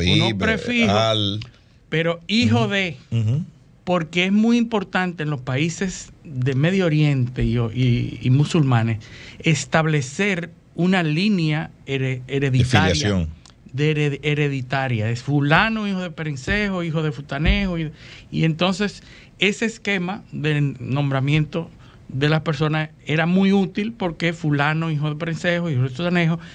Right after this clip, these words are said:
Speaker 1: se establecía rápidamente de dónde viene. Y eso era muy importante. De dónde viene y qué tiene y cuál era la tierra de quién. Eso era una estructura. Y Mustafa Kemal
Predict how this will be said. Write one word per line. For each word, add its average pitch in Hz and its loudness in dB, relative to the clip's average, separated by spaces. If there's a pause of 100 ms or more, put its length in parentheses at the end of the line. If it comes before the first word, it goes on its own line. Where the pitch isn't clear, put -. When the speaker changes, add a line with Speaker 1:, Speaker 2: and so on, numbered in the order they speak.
Speaker 1:
se - -6
establecía 143 -2
rápidamente 147 -2 (520)
de 139 4
dónde 160 2
viene. 127 -2 (120)
Y 117 -2
eso 131 -2
era 139 0
muy 151 2
importante. 123 -2
De 113 0
dónde 170 4
viene 202 2
y - -4
qué 170 -4
tiene 190 0
y 160 -4
cuál 160 -2
era 175 0
la 160 -2
tierra 165 -2
de 123 0
quién. 90 -6
Eso 147 2
era 180 4
una 180 2
estructura. 120 -4 (600)
Y 185 4
Mustafa 185 0
Kemal 147 -4